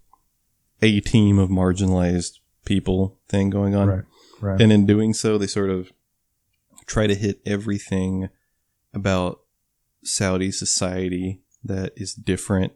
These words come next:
Speaker 1: or strange, uh, when seen through American eyes, namely in having Jennifer Gardner's character there at all. There's, most of her role in the film is to be the woman in Saudi Arabia who
Speaker 2: Right.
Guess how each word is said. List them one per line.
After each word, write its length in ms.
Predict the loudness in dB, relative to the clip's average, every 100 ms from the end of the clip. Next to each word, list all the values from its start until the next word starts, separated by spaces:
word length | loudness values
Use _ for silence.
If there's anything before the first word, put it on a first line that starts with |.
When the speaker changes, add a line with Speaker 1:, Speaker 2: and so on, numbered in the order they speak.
| -8
Speaker 1:
or 160 | -8
strange, 920 | -8 -10 -4 -2 -2 -4 -6 -8 -12 _ _ _ _ _ _ _ _
uh, 240 | -6 -4 -6
when 220 | -6 -4 -4
seen 260 | -2 -4
through 160 | -4 -4
American 420 | -2 -4 -4 -4
eyes, 320 | -4 -4 -6 -8 _ -20 _ -4
namely 320 | 0 0 0
in 60 |
having 580 | 0 0 -2 -2 -4 -6
Jennifer 280 | -4 -4 -4
Gardner's 340 | -4 -4 -6 -6
character 320 | -8 -6 -6
there 180 | -4 -4
at 80 |
all. 280 | -2 -2 -2
There's, 320 | -4 -4 -6 -18 _ _ _ _ _ _
most 400 | -4 0 2 0
of 120 | -2 -2
her 400 | -2 -2 -2 -6
role 300 | -2 0 0
in 80 | -2
the 60 | -4
film 380 | -4 -4 -2
is 100 | -4 -6
to 80 |
be 340 | -4 -4 -4 -8 -8
the 140 | -4
woman 340 | -2 -2 -2 -2
in 80 | -2
Saudi 340 | -2 -2 -2
Arabia 600 | -2 -2 -2 -2 -2 -4 _ _
who 320 | -4 -2 -2 -4
Speaker 2:
Right. 380 | -2 0 -2